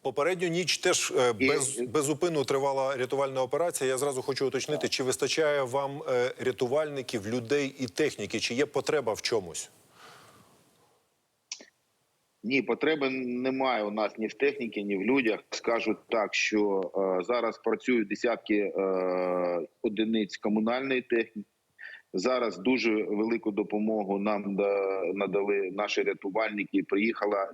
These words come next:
Speaker 2: техніка, яка працювала, наприклад, у Бородянці, яка, е, працювала у Миколаєві на, е, розборах завалів. Е, є люди. І окремо я хотів би сказати слова подяки. Ну, я був,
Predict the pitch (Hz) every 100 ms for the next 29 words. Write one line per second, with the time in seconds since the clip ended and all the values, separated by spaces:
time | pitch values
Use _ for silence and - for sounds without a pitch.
0 | - 113 - 101 90 95 95 - 98 95
1 | 92 101 101 98 95 95 - 95 95 85
2 | 92 92 92 104 110 117 95 90 - 92
3 | 87 87 90 80 95 82 98 98 92 92
4 | 92 90 92 98 104 107 98 95 95 90
5 | - - - - - - 87 87 104 101
6 | 98 104 104 101 92 92 92 87 82 76
7 | - _ _ _ _ _ _ 113 107 101
8 | 104 139 113 104 101 117 - _ _ _
9 | _ _ _ 110 110 110 123 139 117 101
10 | 104 104 101 - 113 101 98 90 - 101
11 | 95 104 98 - 101 98 98 90 113 127
12 | - 85 92 101 95 95 92